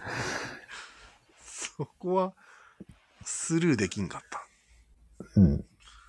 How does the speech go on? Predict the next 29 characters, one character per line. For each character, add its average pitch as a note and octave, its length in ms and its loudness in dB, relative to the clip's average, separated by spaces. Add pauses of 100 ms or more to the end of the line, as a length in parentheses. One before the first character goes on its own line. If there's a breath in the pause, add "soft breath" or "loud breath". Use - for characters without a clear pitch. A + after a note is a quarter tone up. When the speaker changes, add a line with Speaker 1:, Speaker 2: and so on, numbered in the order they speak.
(960 soft breath)
Speaker 1:
整 D#3 560 4
合 D#3 280 8
ス D#3 200 2
ル E3 140 6
ー - 40 2
が G2 120 6
で G2+ 100 0
き A#2 80 -2
ん G#2+ 80 0
か - 120 -4
っ - 60 -12
た。 - 140 -10
二 E2+ 180 -10
回 D#2+ 220 -4
言 D2+ 120 -10
う - 20 -20
こ - 120 -14
と - 120 -6
は。 - 80 -6
Speaker 2:
う G2 80 4
ん。 B1+ 240 2
二 G2+ 260 8
回 A2+ 260 12
言 A2 280 12
う - 20 10
こ G2+ 140 12
と F#2 120 12
は - 120 8
ね。 F2 200 6